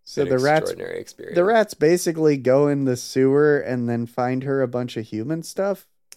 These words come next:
Speaker 2: Yeah.
Speaker 1: is what it seems. Which, not sure why there's so much human stuff in the sewer.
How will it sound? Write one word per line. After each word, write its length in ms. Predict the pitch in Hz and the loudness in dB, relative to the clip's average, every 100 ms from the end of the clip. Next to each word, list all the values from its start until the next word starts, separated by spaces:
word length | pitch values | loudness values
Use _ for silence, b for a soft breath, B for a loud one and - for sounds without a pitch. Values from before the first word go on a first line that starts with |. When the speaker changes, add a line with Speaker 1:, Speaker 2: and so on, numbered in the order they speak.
| _ | _
Speaker 2:
Yeah. 420 | 131 135 104 - - | -10 -8 -8 -10 -12
Speaker 1:
is 180 | 143 147 | -10 -2
what 120 | 156 | 0
it 140 | 165 165 | 0 0
seems. 300 | 180 175 - _ _ _ - | -2 -2 -6 _ _ _ 0
Which, 360 | 147 139 - _ _ _ - | 0 0 -8 _ _ _ -10
not 240 | 120 127 | -4 -4
sure 180 | - 131 | -2 -2
why 180 | 127 123 | 2 2
there's 200 | 123 120 | 0 -2
so 160 | - 123 | -2 -4
much 220 | 117 110 | -2 -4
human 340 | - 185 170 | -4 -4 -4
stuff 320 | 135 - 123 120 | -6 -2 -2 -2
in 80 | 120 | -8
the 100 | 104 | -6
sewer. 460 | - 123 156 170 | -4 0 0 -2